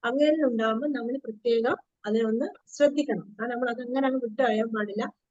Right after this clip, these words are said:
നമ്മൾ അതിനെ ശ്രദ്ധിച്ച് അതിന്റെ എന്താണ് പ്രതിവിധി, ആ, ആ കണക്ക്, ആ കുഞ്ഞിന്റെ ഉണ്ടാകുന്ന കുറവുകളും വിഷമങ്ങളും നമ്മൾ കണ്ടുപിടിച്ചിട്ട് എന്ത് വേണം, നമ്മൾ അതിനുള്ള ട്രീറ്റ്മെന്റ് കൊടുക്കണം. അപ്പൊ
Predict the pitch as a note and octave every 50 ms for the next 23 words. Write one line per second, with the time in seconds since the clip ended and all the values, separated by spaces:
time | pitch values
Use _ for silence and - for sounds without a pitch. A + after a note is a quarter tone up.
0 | _ - A3+ B3+ C4 B3+ A#3+ A#3 C4 C4 - - G#3+ G#3+ - A#3 A3+ G#3+ - C#4
1 | A3 G3+ G3 G4+ - - A3+ G3 - G#3+ A3 B3 B3 B3+ B3 B3+ B3+ - G#3 -
2 | G#3+ G#3 A3 G#3+ G#3+ G3+ F#3 - - A3 A3 A3 - A3 A3 - - G3 G3+ G3+
3 | G#3 A3 A3 _ - A3 G#3 G#3 G#3 _ - - A3 A3 A3 - A#3 A3+ A3 A3+
4 | B3 A#3+ A#3+ B3+ A#3+ A3+ G#3 G#3+ G#3+ G#3+ G#3+ A3+ B3 C4 C4+ _ _ _ _ -
5 | G#3+ G#3+ A3 A3+ A3+ A#3 A3 A3 A3 A3+ A3 G#3+ - - A#3 A3 A#3 A3+ A3+ A3
6 | A3+ C4+ F#4 _ _ _ _ - A3 G#3+ A3 A3+ A#3+ C4+ C4 A3 G3+ G#3 G#3 A3+
7 | A3 G#3+ G#3 - - - - - G#3+ G3 G3 G#3 G#3 G3+ F#3+ F#3+ G3+ G#3 G#3+ A3
8 | - _ _ _ _ - - F#3+ G#3 A3 A3 G3+ F#3 F#3+ G3 G3+ G3 F#3+ F#3+ G#3
9 | C4 F4+ - _ _ _ _ - - G#3+ A3 G#3+ G#3+ G#3+ G#3+ G#3+ G#3 G3+ G#3 G3+
10 | F#3+ - - - F3+ - - _ _ _ _ - - -